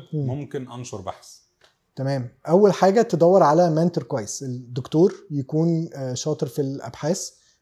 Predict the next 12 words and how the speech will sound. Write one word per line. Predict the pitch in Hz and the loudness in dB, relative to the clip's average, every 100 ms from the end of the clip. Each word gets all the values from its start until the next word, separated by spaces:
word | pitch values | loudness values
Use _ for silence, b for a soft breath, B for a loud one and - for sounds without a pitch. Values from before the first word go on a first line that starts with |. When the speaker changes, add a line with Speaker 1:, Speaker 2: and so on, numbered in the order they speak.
| _ | _
Speaker 1:
وت-، | 139 135 - | -4 -4 -2
آه، | 143 135 131 131 131 127 | -2 -2 -2 -4 -4 -6
وتقول | 131 139 131 196 | -6 -6 0 4
له: | 208 170 | 6 4
"أنا | 156 | 4
عايز | 156 | 0
أشتغل | 160 - 156 156 139 | 0 -2 0 0 -2
معاك | 123 135 | -4 -6
في | - 143 | -6 -6
ال-، | 120 | -6
في | 110 | -10
الأبحاث". | 131 98 - 185 - | -14 -10 -4 -4 -6